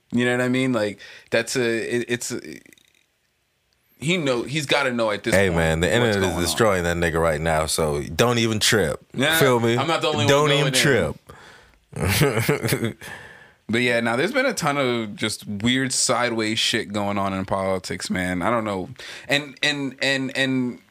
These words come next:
Speaker 1: speaking of just always be weary of the social media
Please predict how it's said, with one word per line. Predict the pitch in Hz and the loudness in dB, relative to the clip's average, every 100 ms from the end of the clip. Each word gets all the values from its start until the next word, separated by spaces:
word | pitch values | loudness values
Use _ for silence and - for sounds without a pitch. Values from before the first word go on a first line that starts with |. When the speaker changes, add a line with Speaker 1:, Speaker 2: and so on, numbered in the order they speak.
| - | -10
Speaker 1:
speaking | - - 208 220 165 | -8 -2 -2 -2 0
of | 139 120 110 110 - | 0 0 -4 -12 -8
just | 131 123 - 123 - _ _ _ _ _ _ - | -4 -2 -4 -16 -20 _ _ _ _ _ _ -2
always | 165 220 220 214 220 170 | 0 0 0 -2 -2 -6
be | 175 175 | -2 -2
weary | 139 120 156 143 104 80 - - - _ _ _ _ _ _ _ _ _ _ _ 120 | -2 -2 -2 0 -2 -6 -14 -20 -20 _ _ _ _ _ _ _ _ _ _ _ 0
of | 127 123 110 101 - _ _ 117 | 0 0 -4 -10 -20 _ _ -4
the | 123 | -4
social | - - 160 160 - 156 135 | -2 -2 -2 -2 -2 -2 0
media | 123 123 127 123 117 110 104 101 98 | 0 0 0 0 -2 0 0 0 -2